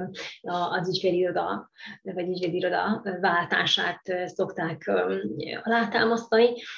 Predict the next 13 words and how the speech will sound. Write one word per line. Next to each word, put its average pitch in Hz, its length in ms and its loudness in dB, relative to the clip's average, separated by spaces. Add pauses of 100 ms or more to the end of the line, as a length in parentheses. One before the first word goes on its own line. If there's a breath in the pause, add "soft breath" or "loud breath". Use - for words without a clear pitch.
(300 loud breath)
és, 180 460 0
ö, 185 340 2 (420)
és, 185 180 -4 (260)
és 180 180 2
itt 170 100 -4
látszik, 180 340 2
hogy 170 140 -6
ugye 175 120 -6
a 175 40 -4
negyedik 175 360 -2
helyen 170 380 -2
szerepel 170 420 -2
az, 180 240 -2